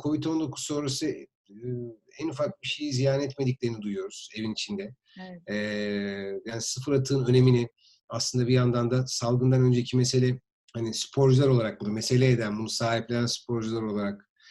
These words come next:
Speaker 1: sen, e, ne öneriyorsun? Bu birbiriyle
Speaker 2: Hmm.
Speaker 1: çok ilintili olduğu için soruları paralel arka arkaya sormuş oldum
Speaker 2: Evet.
Speaker 1: biraz. <laughs>
Speaker 2: Ben eksik bırakırsam sen bana hatırlat arada. E, su, dünyadaki su tüketimiyle ilgili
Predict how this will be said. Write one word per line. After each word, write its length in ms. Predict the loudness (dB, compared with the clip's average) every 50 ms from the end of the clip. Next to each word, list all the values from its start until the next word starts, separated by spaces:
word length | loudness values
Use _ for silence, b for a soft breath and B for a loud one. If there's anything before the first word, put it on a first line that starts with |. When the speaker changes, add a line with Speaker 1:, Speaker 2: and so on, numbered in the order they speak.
| b b b b
Speaker 1:
sen, 420 | -2 0 2 2 2 2 0 -6 -10 -18 -20 _ _ _ -12
e, 80 | -8 -6 -4 -4 -2 -2 -2 -2 -2 -2 -2
ne 140 | -2 -2 -2
öneriyorsun? 760 | -2 -4 -4 -4 -4 -4 -6 -6 -8 -8 -10 -12 -12 -14 -16 _ _ _ _ _ _ _ _ _ _ _ 0 0
Bu 40 |
birbiriyle 400 | 2 4 4 4 4 4 4 4
Speaker 2:
Hmm. 40 | 2
Speaker 1:
çok 240 | 2 2 -2 -2 0
ilintili 400 | 0 2 2 2 0 0 2 2
olduğu 300 | 4 4 2 2 2 0
için 300 | 0 0 0 0 -2 -2
soruları 440 | -4 -6 -8 -6 -4 -4 -4 -4 -4
paralel 380 | -4 -4 -2 0 0 0 -2 -2 -4
arka 280 | -6 -6 -4 -2 0 0
arkaya 260 | 0 -2 -4 -12 -10
sormuş 340 | -8 -6 -8 -6 -4 0 2
oldum 180 | 2 4 4
Speaker 2:
Evet. 200 | 4 2 2 -2 _
Speaker 1:
biraz. 260 | -14 -16 -14 -14 -14 -12 -10
<laughs> 180 | -10 -10 -8
Speaker 2:
Ben 340 | -4 -2 0 0 0 -2 -4 -4
eksik 520 | 0 0 0 0 -2 -8 -10 -10 -10 _ -4
bırakırsam 640 | 0 0 0 0 0 -2 -6 -6 -6 -10 -10 -8
sen 260 | -10 -8 -8 -6 -6
bana 180 | -6 -6 -4 -4
hatırlat 440 | -6 -6 -6 -6 -4 -4 -4 -6 -8 -10
arada. 440 | -10 -8 -6 -6 -6 -6 -8 -10 -12 _ _ _ _ _ _ _ _
E, 340 | 2 4 6 6 6 6 4
su, 220 | 2 0 -2 0
dünyadaki 560 | 0 0 0 0 -2 -2 -2 -2 -2 -4 -4 -16
su 160 | -20 -20 -20
tüketimiyle 760 | _ _ -4 -4 -4 -4 -4 -2 -2 -2 0 -2 -2 -2 0
ilgili 560 | 0 0 0 0 0 0 2 0 0 -2 -4